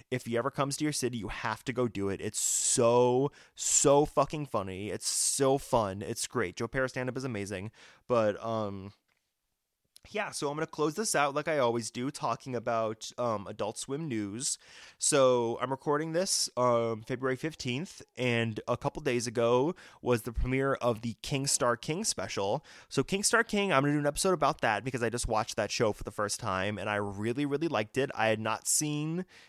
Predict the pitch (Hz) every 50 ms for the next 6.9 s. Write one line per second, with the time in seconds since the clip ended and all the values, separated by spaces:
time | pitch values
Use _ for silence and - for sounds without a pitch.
0 | - - 127 143 139 151 147 156 - 160 131 104 123 143 151 156 151 - - 156
1 | - 185 165 175 185 175 175 - 117 117 113 107 110 110 113 131 - - - -
2 | - - - - 123 117 - 131 123 127 131 135 - - - - 127 131 135 -
3 | - 135 139 147 151 156 151 - - - - - - 143 139 151 151 - - 135
4 | - 170 160 151 147 - - 143 135 123 135 143 143 135 - 110 - 131 123 110
5 | 110 120 - 117 95 - - - - 104 107 - 113 98 101 110 113 _ _ -
6 | - - - - _ _ - 123 127 123 117 113 113 117 113 113 113